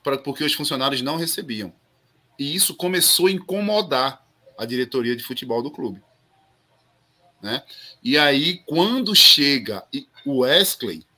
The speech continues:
Esquerdinha não era titular, mas ele entrava com regularidade e entrava relativamente bem, todos nós lembramos aqui. E aí, quando o Wes-, quando chega o Wesley, o Wesley, ele já ganha titularidade e Esquerdinha vai cobrar.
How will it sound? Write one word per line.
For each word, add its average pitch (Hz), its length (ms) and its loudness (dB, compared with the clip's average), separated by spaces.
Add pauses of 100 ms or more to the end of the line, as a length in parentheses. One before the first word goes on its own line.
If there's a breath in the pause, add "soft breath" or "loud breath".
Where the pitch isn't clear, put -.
(320)
Esquerdinha 127 500 0
não 175 140 0
era 170 120 6
titular, 156 560 -4 (120)
mas 101 220 -8
ele 117 140 -6
entrava 120 360 -4
com - 120 -12
regularidade 131 640 -2
e 202 120 -6
entrava 185 360 0
relativamente 185 560 -2
bem, 147 220 -2
todos 143 240 -8
nós 143 220 -6
lembramos 120 480 -6
aqui. - 260 -14 (1160)
E 123 100 2
aí, 147 160 6
quando 190 340 0
o 180 60 2
Wes-, 147 340 4
quando 151 280 -4
chega 165 320 4
o 131 60 4
Wesley, 127 580 2
o 110 60 -8
Wesley, 117 540 -2
ele 120 160 -4
já 139 160 0
ganha 147 380 -4
titularidade 120 800 -4
e 135 80 -4
Esquerdinha 139 560 0
vai 143 160 0
cobrar. 135 640 0